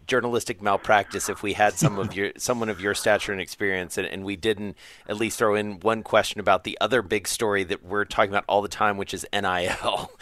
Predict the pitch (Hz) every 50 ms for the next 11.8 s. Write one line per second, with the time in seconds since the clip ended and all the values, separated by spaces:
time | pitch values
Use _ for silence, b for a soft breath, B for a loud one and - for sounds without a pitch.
0 | - - - - - - _ - 113 110 110 107 110 110 113 - - 131 131 120
1 | 117 - _ _ - - - - 143 147 147 156 151 147 147 147 131 - - -
2 | - - - 135 143 139 139 131 117 120 113 110 - - 120 117 113 113 104 110
3 | 110 104 104 104 98 - - - 123 117 113 104 - - 110 - - 120 117 -
4 | - 113 95 92 101 95 92 95 92 90 90 80 _ _ - 92 87 95 104 92
5 | - - 107 113 113 110 107 104 101 92 - B B B B B B B B B
6 | - - 185 226 233 208 - - - 110 113 107 113 113 107 - - 127 120 -
7 | _ _ _ - - - 110 123 196 233 262 262 226 147 120 113 131 131 - 123
8 | 98 85 82 82 90 85 80 78 78 - - - 110 104 107 - - 117 117 -
9 | - 185 202 220 - - 165 127 110 110 127 131 123 123 117 95 - 120 113 101
10 | - 98 104 101 85 98 92 92 95 92 87 - - - 101 98 95 90 78 -
11 | 92 85 78 - 90 76 71 - - 60 50 50 - - - -